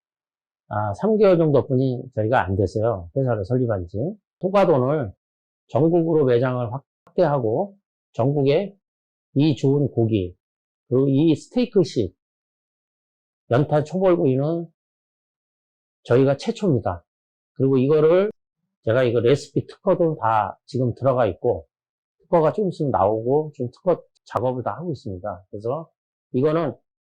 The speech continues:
우리 토가돈만의 의 레시피, 토가돈만의 어떠한 정통성 있는 맛,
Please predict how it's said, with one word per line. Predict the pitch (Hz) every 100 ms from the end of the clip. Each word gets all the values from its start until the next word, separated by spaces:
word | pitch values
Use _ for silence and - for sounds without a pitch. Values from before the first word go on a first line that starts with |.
| _
우리 | 131 160 151
토가돈만의 | - 233 240 220 202 185 160 156 175 233 - _ _ _ _ _ _ _ -
의 | 143 170 226 - _ _
레시피, | 107 139 - - 104 78 _ _ _ _ _ _ _ -
토가돈만의 | 190 202 196 175 160 147 147
어떠한 | 127 104 127 143 143
정통성 | - 127 165 - 135
있는 | 113 101 92
맛, | 107 87